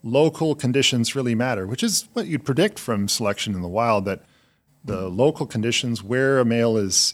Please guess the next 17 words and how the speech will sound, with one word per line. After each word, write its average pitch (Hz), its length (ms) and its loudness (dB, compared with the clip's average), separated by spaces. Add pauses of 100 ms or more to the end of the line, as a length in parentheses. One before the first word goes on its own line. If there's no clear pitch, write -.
is 95 540 -2
competing, 160 420 0
where 107 120 2
he's 101 180 -4
living, 147 480 2 (380)
set - 580 0
the 110 180 -2
conditions 113 600 -2
under 104 160 -2
which 101 220 0
he's 107 200 -6
going 104 160 -4
to 92 60 -6
be 90 100 -8
successful, - 760 -4
which 113 200 -14
is, 98 360 0